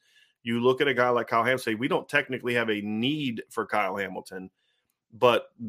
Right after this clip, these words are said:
this kid's too good to pass up, and we can find a way to make it work."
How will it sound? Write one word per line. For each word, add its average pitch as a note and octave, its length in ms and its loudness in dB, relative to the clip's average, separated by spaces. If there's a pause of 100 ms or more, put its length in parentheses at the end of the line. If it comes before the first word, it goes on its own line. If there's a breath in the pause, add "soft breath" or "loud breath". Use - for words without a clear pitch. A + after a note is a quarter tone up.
(440)
this C3+ 220 0
kid's C3 280 0
too D3 180 0
good B2+ 220 2
to A#2 80 -2
pass A2+ 320 2
up, C#3 260 2
and A#2 220 0
we C3+ 80 2
can C3 180 0
find A#2+ 340 4
a A2 60 2
way A2+ 140 4
to G#2 80 -2
make G#2 180 0
it - 80 -8
work." G2+ 220 0